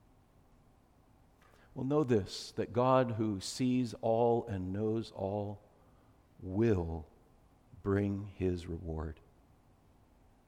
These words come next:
He will. He's promised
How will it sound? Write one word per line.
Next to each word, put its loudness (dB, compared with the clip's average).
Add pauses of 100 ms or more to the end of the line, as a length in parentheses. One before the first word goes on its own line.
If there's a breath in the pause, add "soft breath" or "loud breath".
(340)
He -4
will. -4 (840)
He's -6
promised -4